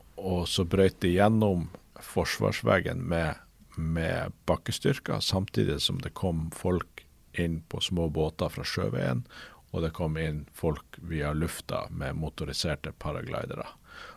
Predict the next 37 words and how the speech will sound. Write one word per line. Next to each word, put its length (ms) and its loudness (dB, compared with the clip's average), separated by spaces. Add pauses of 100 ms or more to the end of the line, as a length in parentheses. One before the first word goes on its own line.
(140)
Og 100 4
alt 180 6
det 80 -2
her 220 2
skjedde 300 -2
samtidig. 840 -4 (600)
Og 60 -2
det 80 12
er 40 12
ikke 140 4
bare 200 6
å 60 0
sette 300 2
i 80 4
gang 240 6
så 320 2
mange 720 0
operasjoner 640 -2
på 160 -8
en 240 -2
gang. 220 0 (140)
Det, 160 4 (100)
så, 160 -6 (400)
det 680 -16
er 40 -2
mange 260 4
eksempler 400 0
på 160 -6 (160)
at 180 -8
både 220 2
russerne 420 0
og 220 -4
ukrainerne 500 -2
har 80 -4
slitt 480 -4
med 160 -2
det 200 -2